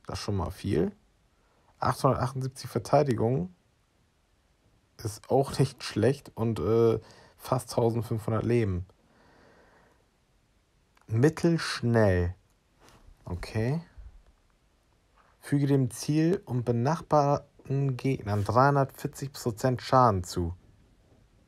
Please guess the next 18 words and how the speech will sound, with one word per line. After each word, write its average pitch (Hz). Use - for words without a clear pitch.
Das 131
ist 131
schon 127
mal 127
gut. 92
Füge 123
dem 107
Ziel 143
und 110
benachbarten 107
Gegnern 117
dreihundert, 113
ja, 110
okay. 104
Also 131
das 135
ist 143
ein 151